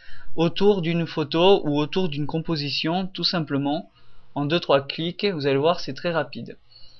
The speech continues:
Alors, je commence tout d'abord, euh, par importer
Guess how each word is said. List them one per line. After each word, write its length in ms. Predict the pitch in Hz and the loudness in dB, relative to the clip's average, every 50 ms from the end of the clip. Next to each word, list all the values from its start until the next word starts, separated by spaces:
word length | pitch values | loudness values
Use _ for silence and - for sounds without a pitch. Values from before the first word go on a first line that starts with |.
| - - - | -20 -10 -4
Alors, 220 | 131 139 135 139 135 | -2 0 0 0 0
je 120 | 135 165 | 0 -2
commence 520 | 165 - 190 190 190 175 160 156 - - - | -2 0 0 2 2 4 2 2 0 -2 -4
tout 120 | - 160 | -2 0
d'abord, 640 | 156 165 160 143 156 156 151 143 131 131 131 - - - | 2 2 4 4 4 4 4 4 2 -2 -6 -10 -8 -8
euh, 240 | 139 139 139 135 135 | -6 -4 -4 -4 -4
par 220 | 135 143 156 156 | -4 -4 -2 -2
importer 680 | 160 160 160 170 165 - - - 160 147 139 135 139 | -2 -2 0 -2 -4 -4 -2 0 2 2 2 0 -2